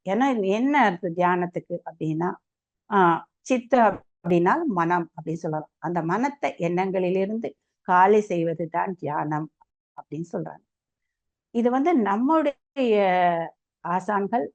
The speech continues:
நமக்கு இருக்கக்கூடிய மகான்கள், அவங்க எல்லாமே நிறைய இதை பத்தி சொல்லியிருக்காங்க. நம்மள மூச்சை பத்தியும் சொல்லியிருக்காங்க.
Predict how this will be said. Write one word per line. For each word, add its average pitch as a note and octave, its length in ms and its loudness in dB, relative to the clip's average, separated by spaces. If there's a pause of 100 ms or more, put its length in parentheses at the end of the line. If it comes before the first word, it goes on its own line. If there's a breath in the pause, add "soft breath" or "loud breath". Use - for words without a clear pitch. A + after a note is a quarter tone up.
(120)
நமக்கு G3+ 420 -4
இருக்கக்கூடிய F#3 500 -4
மகான்கள், E3+ 640 -2
அவங்க A3+ 280 -2
எல்லாமே G3+ 420 0
நிறைய F#3 380 -2
இதை F3+ 160 -4
பத்தி A#3 360 -10 (380)
சொல்லியிருக்காங்க. G#3 560 0
நம்மள D#3+ 200 -4
மூச்சை F#3+ 380 -6
பத்தியும் A3 380 -4
சொல்லியிருக்காங்க. E3+ 560 -4